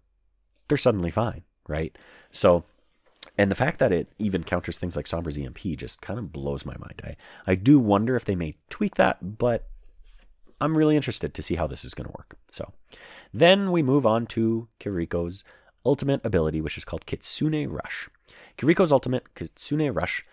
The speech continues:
takes her hero fantasy to the next level with her casting a path of debuffs, debuffs, sorry, no, my goodness. Takes her hero fantasy to the next level with her casting a path of buffs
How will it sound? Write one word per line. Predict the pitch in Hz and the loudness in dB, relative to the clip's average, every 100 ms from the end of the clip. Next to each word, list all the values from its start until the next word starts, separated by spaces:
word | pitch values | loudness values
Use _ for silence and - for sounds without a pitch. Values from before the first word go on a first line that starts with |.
| - _ _ | -20 _ _
takes | 131 - | -2 0
her | - | -2
hero | 156 - 143 147 | -4 0 2 2
fantasy | - 107 110 113 | 2 -2 -2 -4
to | - | -4
the | 73 | -4
next | 80 123 - | -2 0 0
level | 156 156 - - _ | 2 0 -6 -20 _
with | 92 | -2
her | 87 | -2
casting | - 104 - 120 | -2 -4 -4 -4
a | 107 | -2
path | 98 87 - | -2 -2 -4
of | 92 | -8
debuffs, | 82 73 67 76 - - | -6 -6 -8 -12 -14 -14
debuffs, | 82 143 131 110 - - | -4 -2 -2 -4 -8 -8
sorry, | - - 78 | -10 -8 -6
no, | 82 - _ _ _ - | -8 -8 _ _ _ -8
my | 78 | -8
goodness. | 71 69 - _ - - - - | -8 -12 -14 _ -20 -20 -20 -10
Takes | - 208 | -2 0
her | - 120 | 0 2
hero | 151 131 | 2 4
fantasy | 123 117 - 110 | 2 0 -4 -4
to | 76 | -4
the | 82 | -2
next | 123 120 | 0 0
level | 107 107 | 0 0
with | 87 | -2
her | 82 | -6
casting | - - - 135 | -4 -4 -4 -6
a | 80 | -8
path | - - - | -8 -10 -8
of | - 71 | -10 -2
buffs | 113 139 - | 0 0 -2